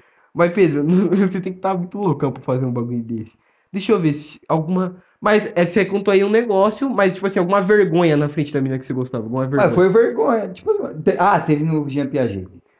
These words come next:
Speaker 2: Uma vez, era da época, eu era na época do integral do Jean Piaget.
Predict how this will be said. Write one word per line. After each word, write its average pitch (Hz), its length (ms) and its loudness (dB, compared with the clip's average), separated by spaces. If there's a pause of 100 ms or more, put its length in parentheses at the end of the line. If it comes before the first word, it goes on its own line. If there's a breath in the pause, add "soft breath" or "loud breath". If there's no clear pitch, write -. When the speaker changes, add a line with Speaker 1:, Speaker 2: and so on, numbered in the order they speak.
(600)
Speaker 2:
Uma 156 260 2
vez, 123 520 -2 (680)
era 127 180 0
da 127 80 2
época, 127 200 -2
eu 131 100 0
era 123 120 0
na 120 120 -2
época 120 180 -8
do 120 60 -4
integral 123 640 -4
do 101 160 -10
Jean 104 160 -12
Piaget. - 340 -18